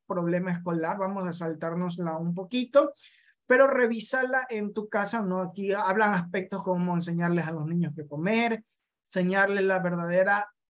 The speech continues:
naturaleza de, del sexo, ¿no? Enseñarles a los niños a ser definidos, determinados, y bueno,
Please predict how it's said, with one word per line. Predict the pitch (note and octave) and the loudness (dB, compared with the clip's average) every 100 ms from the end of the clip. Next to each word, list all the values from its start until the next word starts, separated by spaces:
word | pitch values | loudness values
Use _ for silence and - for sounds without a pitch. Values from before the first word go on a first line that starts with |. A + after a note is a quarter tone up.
| _ - | _ -10
naturaleza | F#3+ F3+ F#3 F3 F#3 F#3+ F3 G3+ | -8 -4 -2 0 0 -2 -4 -2
de, | F#3 E3+ D#3+ | -2 -2 -2
del | D#3 E3 D#3+ | -2 -2 -4
sexo, | - G3 - - D#4 D#4 _ _ _ _ _ _ - | -4 -6 -6 -4 -4 -4 _ _ _ _ _ _ -10
¿no? | F3 F#3+ G#3 - | -6 -4 -6 -4
Enseñarles | F3 E3+ F3 F3+ F#3+ G3+ | -4 -2 0 2 2 2
a | F#3+ | 0
los | F#3 | 2
niños | F3 G3+ G#3+ | 2 2 0
a | F3+ | -2
ser | F3 F#3 F#3 | -2 -4 -2
definidos, | F3 F3+ F3+ G3 G3 G#3 | -4 -2 -2 -2 -4 -6
determinados, | F#3+ F3 E3 D#3+ E3+ F#3+ G3 F#3+ C4+ - - | -6 -6 -8 -4 -2 2 2 2 0 -4 -12
y | E3 | -14
bueno, | D3 A2+ - | -12 -12 -14